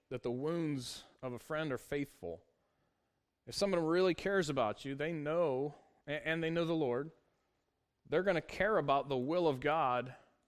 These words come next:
being active in your life. They're gonna care about your circumstances 'cause they're gonna know, "Man, he's, he's going through some stuff here, and,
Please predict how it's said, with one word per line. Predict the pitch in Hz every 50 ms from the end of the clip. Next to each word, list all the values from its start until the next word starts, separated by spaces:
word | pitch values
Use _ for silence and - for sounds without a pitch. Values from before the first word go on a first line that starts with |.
| _ _ _ _ _ _ _ _ _ _ _ _ _ _ _ _ _ _ _ _ _ _ _ _ _ _ -
being | 117 127 143 143 131 120 117 -
active | 131 143 143 - - 139 120 127
in | 123 117
your | 113 107
life. | 107 104 90 73 - - - - _ _ _ _ _ _ _ _ _ _ _ _ _ _ _ _ _ _ _ _ _ _ _ _ _ _ _ _ _ _ _ _ _ _
They're | - 151
gonna | 160 175 156
care | - - 202 196
about | 180 180 175 - -
your | 151 -
circumstances | - 220 233 - 208 165 - - 180 160 151 151 156 143
'cause | - 175 160 165
they're | 190
gonna | 165 170 156 156
know, | 170 202 180 147 131
"Man, | 147 147 139 131
he's, | 127 170 180 - -
he's | - 131 156 147
going | 180 202 190 170
through | - 185 175
some | 147 - 139 123
stuff | - - 135 - -
here, | - 139 120 120 117
and, | 110